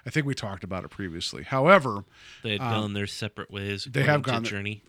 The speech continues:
Speaker 1: They have. Um, yeah, they, <laughs> they, they did. They, they Steve Perry'd it up. Uh, so, um, we found out, like, the last couple days that, um, that it's actually, they've come, they, they've found an agreement, 'cause originally
Speaker 2: Our sources tell us.
Speaker 1: Our
Speaker 2: And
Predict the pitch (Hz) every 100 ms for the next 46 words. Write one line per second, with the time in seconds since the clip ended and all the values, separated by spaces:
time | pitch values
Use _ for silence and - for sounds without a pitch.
0 | - 131 123 139 104 98 - 117 110 107
1 | 110 135 113 110 123 117 123 - 196 160
2 | 151 117 131 - - 139 - 156 - 143
3 | 127 117 117 107 - - - - - 143
4 | 139 131 - - 165 156 143 - - -
5 | - 147 151 151 147 180 175 180 240 202
6 | 233 185 165 127 160 160 - 156 135 151
7 | 147 131 113 113 123 120 117 117 113 -
8 | 135 139 139 147 156 151 165 147 135 127
9 | 143 131 139 - 165 156 - 147 113 143
10 | 123 151 160 185 190 156 139 135 - 127
11 | 123 170 185 170 147 139 123 123 - -
12 | 127 - 117 - 98 95 95 - 160